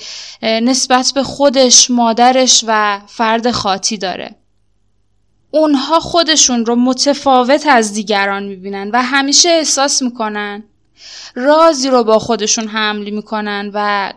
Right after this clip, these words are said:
گاهی نگران می‌شن که مبادا دیگران از اون راز آگاه بشن.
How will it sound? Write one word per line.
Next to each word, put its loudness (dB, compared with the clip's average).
گاهی 2
نگران 2
می‌شن 0
که -6
مبادا 4
دیگران 0
از -2
اون 0
راز 4
آگاه -2
بشن. -6